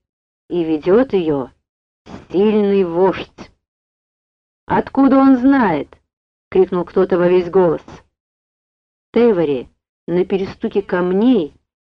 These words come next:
ритуал соблюдался не особенно строго, не так, как в племенах, которые возглавляли шаманы. Но Тевер никогда не подчинялся их влиянию.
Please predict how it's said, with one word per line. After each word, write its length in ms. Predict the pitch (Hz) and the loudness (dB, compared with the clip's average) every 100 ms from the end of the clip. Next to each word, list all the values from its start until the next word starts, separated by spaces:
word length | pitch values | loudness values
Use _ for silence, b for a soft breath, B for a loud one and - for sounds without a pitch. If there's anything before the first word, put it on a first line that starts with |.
| - | -4
ритуал 480 | 175 170 165 165 185 | -2 0 -2 -2 -2
соблюдался 840 | - 165 156 170 190 - - 196 | -6 -6 -4 -2 -4 -6 -4 -2
не 200 | 208 214 | -2 -4
особенно 440 | 247 - 277 143 135 | -4 -4 -6 -6 -12
строго, 540 | - 151 139 107 110 - _ _ - | -8 -6 -4 -6 -12 -20 _ _ -6
не 120 | 214 | -4
так, 220 | 277 196 | -4 -6
как 200 | - 135 | -8 -12
в 60 | _ | _
племенах, 580 | 160 160 160 190 208 - B B | -6 -4 -2 -2 -4 -6 B B
которые 520 | 170 - 170 170 165 | -4 0 2 2 2
возглавляли 840 | 165 170 160 165 165 170 165 160 - | 0 -2 0 0 2 2 2 0 0
шаманы. 640 | - 185 180 147 123 131 _ _ _ _ _ _ | -4 -6 -4 -4 -8 -16 _ _ _ _ _ _
Но 460 | - 156 160 156 143 - - | -10 -6 -2 -2 -4 -8 -2
Тевер 540 | 185 190 190 202 - _ _ _ - | 0 2 2 -2 -6 _ _ _ -18
никогда 580 | - 165 165 156 151 165 | -8 -6 -4 -4 -4 -4
не 140 | 170 165 | -4 -4
подчинялся 920 | - 180 - 202 220 247 214 _ 147 | -6 -8 -8 -4 -2 -2 -4 _ -10
их 280 | - 151 - | -10 -12 -8
влиянию. 600 | 143 147 131 123 123 | -4 -2 -4 -8 -14